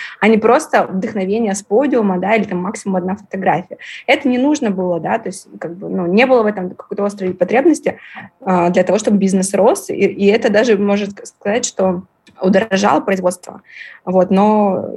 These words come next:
мне важно было показать, что... я хотела, чтобы мне было не стыдно рассказывать то, чем я занимаюсь,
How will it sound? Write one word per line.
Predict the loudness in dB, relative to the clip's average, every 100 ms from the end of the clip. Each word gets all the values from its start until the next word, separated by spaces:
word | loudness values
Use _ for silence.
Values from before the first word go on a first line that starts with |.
| -4
мне | 2 4
важно | 4 2 0
было | 0 -2
показать, | -2 -6 -2 -2
что... | -4 -6 -6 -4
я | 0 2 2 0
хотела, | 2 2
чтобы | 2 2 4
мне | 4
было | 6
не | 4 2
стыдно | 2 2 2 0
рассказывать | -4 -4 0 2 0 -2 _ -18 -16 -16 _ _
то, | 0 2
чем | 2 0 0
я |
занимаюсь, | 0 0 0 -4 -8 -12